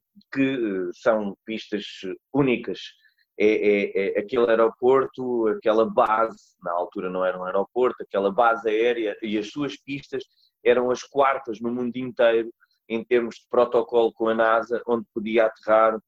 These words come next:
o Space Shuttle. Ou seja, que já não existe, mas, eh, estamos a falar do século passado. E isto dá para perceber a dimensão, eh, e a qualidade, eh, eh, e aquela estrutura que ali estava construída.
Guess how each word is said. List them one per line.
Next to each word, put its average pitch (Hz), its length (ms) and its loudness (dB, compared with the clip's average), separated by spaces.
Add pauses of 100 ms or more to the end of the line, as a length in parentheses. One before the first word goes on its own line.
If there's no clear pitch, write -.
o 107 160 -4
Space 107 360 -2
Shuttle. 87 440 -4 (480)
Ou 98 100 0
seja, 110 280 0
que - 160 -20
já 87 120 -2
não 85 120 -4
existe, 110 420 -8
mas, 101 320 -2
eh, 101 100 2
estamos 98 280 -4
a 101 60 -4
falar 104 200 2
do 101 100 -6
século - 260 -6
passado. - 360 -8 (360)
E 123 140 0
isto - 220 -6
dá 117 180 2
para 113 200 -4
perceber 110 360 -4
a 107 40 0
dimensão, 107 680 -4 (220)
eh, 104 440 0 (240)
e 110 120 0
a 110 80 0
qualidade, 113 600 2 (160)
eh, 101 380 -2
eh, 92 480 -2 (580)
e 101 80 -4
aquela 104 280 2
estrutura 113 460 -4
que - 100 -6
ali 104 100 -2
estava 101 340 0
construída. 82 560 -14